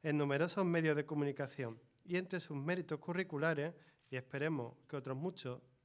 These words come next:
puedan incluirlo, también ostenta haber sido beneficiada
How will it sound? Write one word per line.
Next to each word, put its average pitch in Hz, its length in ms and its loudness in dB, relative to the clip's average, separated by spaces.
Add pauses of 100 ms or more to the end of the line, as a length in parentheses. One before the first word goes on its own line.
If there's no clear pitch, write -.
(300)
puedan 160 340 -4
incluirlo, 175 680 -8 (360)
también 170 480 4
ostenta 202 800 0 (300)
haber 151 300 4
sido 175 280 2
beneficiada 185 840 0